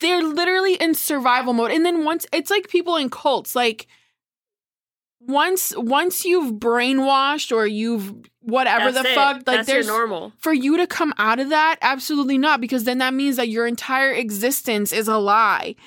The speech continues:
Speaker 1: And
Speaker 2: Mm-hmm.
Speaker 1: how do you as a human
Speaker 2: Wrap your head around it.
Speaker 1: Yeah. How can you imagine if some fucking thing came in? "Oh, this is all a simulation. You guys are literally just, like, in the Matrix here."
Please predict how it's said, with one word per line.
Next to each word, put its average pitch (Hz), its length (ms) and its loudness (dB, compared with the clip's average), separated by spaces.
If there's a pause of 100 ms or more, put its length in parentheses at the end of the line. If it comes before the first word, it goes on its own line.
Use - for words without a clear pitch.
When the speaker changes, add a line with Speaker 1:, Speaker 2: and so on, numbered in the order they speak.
(140)
Speaker 1:
And 262 200 2
Speaker 2:
Mm-hmm. 233 100 -6
Speaker 1:
how 285 500 0 (480)
do 233 140 -2
you 254 380 2
as 220 240 0
a 220 40 2
human 208 680 0 (480)
Speaker 2:
Wrap 196 160 -6
your 190 100 -6
head 214 160 -4
around 127 280 -12
it. - 200 -20
Speaker 1:
Yeah. 247 380 2 (140)
How 302 260 0 (120)
can - 160 -2
you 381 80 4
imagine 320 440 0 (180)
if 214 320 -10
some 240 180 -12
fucking 262 540 -6
thing 247 180 0
came 247 200 0
in? 240 80 2
"Oh, 220 120 2
this 254 200 -2
is 262 100 -2
all 240 160 4
a 240 40 -2
simulation. 226 600 2
You 220 120 4
guys 220 260 4
are 220 100 4
literally 208 400 2
just, 208 220 -2
like, 202 220 0
in 233 140 2
the 202 60 0
Matrix 220 600 -4
here." 254 320 0